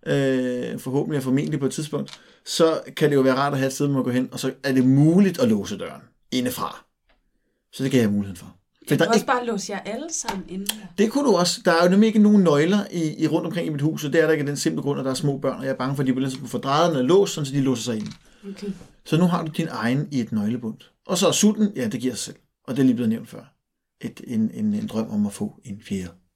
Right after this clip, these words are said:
Speaker 1: lille røvbanan.
Speaker 2: Ja. Eller femte.
Speaker 1: Eller femte.
Speaker 2: Vi ved det jo ikke.
Speaker 1: Vi
Speaker 2: Der er,
Speaker 1: aner det.
Speaker 2: øh, twins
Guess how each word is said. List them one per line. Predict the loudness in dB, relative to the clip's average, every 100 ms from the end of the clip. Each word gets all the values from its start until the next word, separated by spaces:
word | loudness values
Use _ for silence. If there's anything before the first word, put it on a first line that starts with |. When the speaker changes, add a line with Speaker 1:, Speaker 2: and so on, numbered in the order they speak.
| _ _ _ -14 -14 -18 -20 _ _ _ -10
Speaker 1:
lille | -8 -8 -12 _ _ _ _ _ _ _ _ _ -8
røvbanan. | -4 -2 -4 -6 -8 _ _ _ -20
Speaker 2:
Ja. | -18 -18 -20 _ _ _ _ _
Eller | -8 -6
femte. | -4 -2 -2 -4 -10 _ _ _ _ 2
Speaker 1:
Eller | 2
femte. | 2 0 -6 -10 -16 _ _ _
Speaker 2:
Vi | -6 -4
ved | -4 -6
det | -14
jo | -16
ikke. | -2
Speaker 1:
Vi |
Speaker 2:
Der | 0
er, | 2 2 2
Speaker 1:
aner | 4 2
det. | -2 -6 -12 -12
Speaker 2:
øh, |
twins | -12 -6 -4 -2